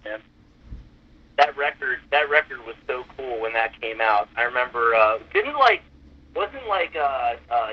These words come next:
Noam Chomsky, didn't, like, Noam Chomsky or somebody do, like, liner notes in that record? There were, like, essays. There were essays in the liner notes of that record. It was so cool. I remember getting a hold of that. I was in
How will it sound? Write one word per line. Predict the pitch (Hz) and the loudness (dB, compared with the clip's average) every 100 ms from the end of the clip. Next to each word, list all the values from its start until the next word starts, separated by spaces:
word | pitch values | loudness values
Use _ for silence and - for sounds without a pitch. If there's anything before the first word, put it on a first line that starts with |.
| 107 | -6
Noam | 127 135 160 160 - | 0 0 0 -6 0
Chomsky, | 117 120 - - 160 | 4 4 0 -16 -6
didn't, | 165 185 | -4 2
like, | 175 - - | 0 0 -4
Noam | 131 139 147 | -2 -2 -2
Chomsky | - 123 127 143 | 2 4 2 -2
or | 151 143 | -8 -4
somebody | 151 147 147 139 151 _ _ _ _ _ - | -4 4 4 2 -4 _ _ _ _ _ -8
do, | 147 151 | -2 2
like, | 143 117 | 0 0
liner | 113 117 131 143 | 2 4 4 2
notes | 151 160 - | 0 -2 -2
in | |
that | 160 160 | 0 0
record? | 147 165 175 180 - _ - - - _ _ _ _ _ | 0 -2 -2 -8 -12 _ -20 -20 -20 _ _ _ _ _
There | 156 | 4
were, | 170 | 6
like, | 170 165 | 6 4
essays. | 165 180 - 127 107 - | 4 4 2 -4 -6 -10
There | 135 | -6
were | 139 - | -6 -2
essays | 175 - 156 143 | -2 -2 -6 -6
in | 139 | -8
the | 131 | -4
liner | 123 131 135 123 | 0 0 0 -6
notes | 104 - | -8 -8
of | 113 | -4
that | 113 110 | -2 0
record. | 117 117 107 | -2 -2 -6
It | - | -8
was | - | -6
so | - 120 - | 0 0 -2
cool. | 131 110 95 - | -2 -2 -2 0
I | 117 | 4
remember | 131 143 139 | 4 4 4
getting | 139 127 | 2 4
a | 113 | 4
hold | 123 | 4
of | 123 | 4
that. | 120 110 | 6 6
I | 117 | 4
was | 120 120 | 0 -2
in | 131 127 | -10 -12